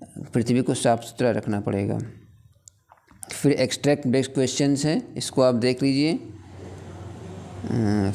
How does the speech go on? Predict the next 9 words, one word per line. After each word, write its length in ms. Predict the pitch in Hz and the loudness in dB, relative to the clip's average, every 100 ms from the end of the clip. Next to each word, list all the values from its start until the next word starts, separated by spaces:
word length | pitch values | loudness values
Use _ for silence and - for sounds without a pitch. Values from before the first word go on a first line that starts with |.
| 101 | 0
फिर 240 | 135 139 131 | 2 4 4
है 340 | 131 139 - - - - - - - - - - - - - - - - 123 | 2 2 -2 -6 -14 -16 -14 -12 -10 -10 -10 -8 -6 -4 -4 -4 -4 0 4
multiple 460 | 131 131 139 165 | 4 4 6 4
choice 400 | 151 160 147 139 | 6 8 8 8
question 420 | - 143 - 151 | 4 4 6 6
है, 180 | 156 170 - - - - 120 | 6 4 0 -8 -10 -2 4
"The 120 | 143 | 6
movement 480 | 139 151 170 196 185 - - - - | 8 8 8 8 6 0 -8 -12 0
has 160 | 131 139 | 4 6